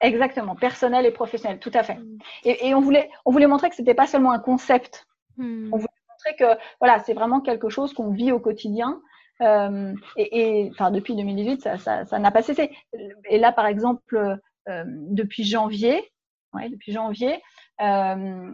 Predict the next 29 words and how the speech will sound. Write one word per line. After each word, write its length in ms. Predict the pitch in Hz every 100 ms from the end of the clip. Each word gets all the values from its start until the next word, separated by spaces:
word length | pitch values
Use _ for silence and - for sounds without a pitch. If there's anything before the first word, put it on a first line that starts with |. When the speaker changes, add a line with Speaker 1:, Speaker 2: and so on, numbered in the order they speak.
| -
Speaker 1:
je 100 | -
pense 220 | 269 294
qu'on 180 | 277 226
en 200 | 220 220
est 100 | 262
à 100 | 277 226
presque 280 | 262 254
une 200 | 240 226
vingtaine 420 | 208 254 254 294 254
de 80 |
parcours. 640 | 233 - 262 - - 311 - _ _ _ _ _ _
Speaker 2:
Ah 60 | 226
oui. 180 | 247 226
Speaker 1:
Des 520 | - _ _ _ 277
gens 60 | 302
qui 120 | 302
ont 40 | 233
changé 300 | 240 220 202
de 60 |
métier, 500 | 226 247 - 311 403 _ _ _
qui 80 | -
ont 60 | 214
changé 260 | 208 202
d'équipe, 360 | 208 233 320 330 _ _ _ _ _
qui 100 | 233
sont 140 | 208 208
devenus 260 | 202 202
managers. 560 | 196 196 226 254 294 320 - _ _ _ 302
Enfin, 160 | - 220